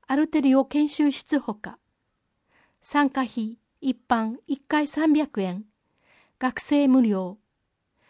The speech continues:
初回の見学は無料です。会の活動について説明があります。なお、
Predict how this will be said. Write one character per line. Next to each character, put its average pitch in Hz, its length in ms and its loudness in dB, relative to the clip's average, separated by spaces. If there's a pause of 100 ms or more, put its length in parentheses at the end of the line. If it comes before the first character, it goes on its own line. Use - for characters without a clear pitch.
初 - 220 -4
回 320 260 2
の 285 140 2
見 269 240 4
学 269 240 0
は 269 160 2
無 240 180 2
料 233 220 2
で 220 140 -4
す。 - 200 -18 (580)
会 330 240 2
の 294 100 4
活 247 280 -6
動 269 160 6
に 254 120 4
つ - 140 -4
い 247 100 2
て - 300 -6
説 233 300 -4
明 240 200 4
が 233 140 -2
あ 226 60 -2
り 226 100 0
ま 226 160 -4
す。 - 240 -20 (960)
な 240 200 0
お、 226 200 -6